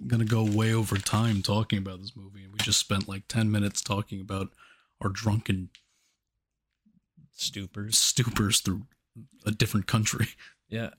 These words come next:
Speaker 2: I wanna ask you a question.
Speaker 1: Yeah?
Speaker 2: What about the movie did you not like? Were there any aspects of this where you were just like, "I could do without this"?
Speaker 1: Not really.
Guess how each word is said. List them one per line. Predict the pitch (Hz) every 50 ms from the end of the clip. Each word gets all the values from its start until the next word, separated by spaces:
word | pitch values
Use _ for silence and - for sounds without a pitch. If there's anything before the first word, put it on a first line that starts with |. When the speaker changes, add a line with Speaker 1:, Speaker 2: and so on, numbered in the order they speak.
| _ -
Speaker 2:
I | 151
wanna | 170 202 220 233
ask | 208 202 190 - -
you | 170
a | 135
question. | - - 127 131 127 123 - - - 101 85 78 71 - _
Speaker 1:
Yeah? | - 240 254 269 277 302 440 508 - _ _ _ _ _ _ _ _ _ _ _ _ _ _ _
Speaker 2:
What | - 170 156 190 254 320
about | 370 320 294 269 262 254 - -
the | 202
movie | 175 170 175 165 151 175 165 156 147 - - _ _ _ _ _ _ _ _ _ _ _ _ _ _
did | - 135 120 117
you | 113
not | 107 107 117 127 - - -
like? | - 53 - - - - - - _ _ _ _ _ _ _ _ _ _ _ _ _ _ _ _ _ _ _ _ _ _ _ _ _ _ _ _ _ _
Were | 131 135
there | 151 190 208
any | 226 233 175
aspects | 143 143 151 - - - 165 165 - -
of | 165
this | 160 160 - -
where | 123 117
you | 110
were | 113 120
just | 110 113 - -
like, | 117 107 - -
"I | 120
could | 113 - 113 101
do | 113 110 107
without | 110 - 107 104 104 101 -
this"? | - 113 110 - - - - - _ _ _ _ _ _ _ _ _ _ _ _
Speaker 1:
Not | - 104 107 120 151 190 226 240 220 - - - 113
really. | 107 98 95 95 95 95 101 - - - - - - - -